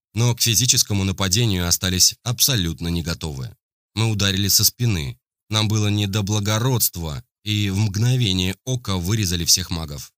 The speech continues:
Раненый кадавр стоял напротив нас. «Иди», сказал я ему и махнул рукой в направлении леса. Но потом, подумав, добавил: «У нас общий враг, и вы теперь точно знаете, кто он». Тот медленно кивнул.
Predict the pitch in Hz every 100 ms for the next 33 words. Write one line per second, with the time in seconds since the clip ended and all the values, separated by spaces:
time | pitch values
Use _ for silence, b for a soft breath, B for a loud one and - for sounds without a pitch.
0 | _ _ _ _ 113 104 95 90 87 101
1 | 98 92 - - 90 90 87 82 87 -
2 | - 78 65 - _ _ _ _ _ 92
3 | 92 107 78 62 _ _ _ - 95 85
4 | 85 80 82 90 104 82 82 80 87 80
5 | 78 95 90 82 - 85 80 78 85 85
6 | 82 - 65 - _ _ _ _ 117 127
7 | 127 120 101 101 107 90 82 95 90 78
8 | 69 - _ _ _ _ 87 104 107 -
9 | - 127 123 92 85 90 71 - _ _
10 | - 95 107 110 101 87 - 107 92 92
11 | 85 101 117 87 - 76 - _ _ -
12 | - 104 78 65 53 _ _ _ _ _
13 | _ - 120 120 104 92 90 90 92 80
14 | 76 62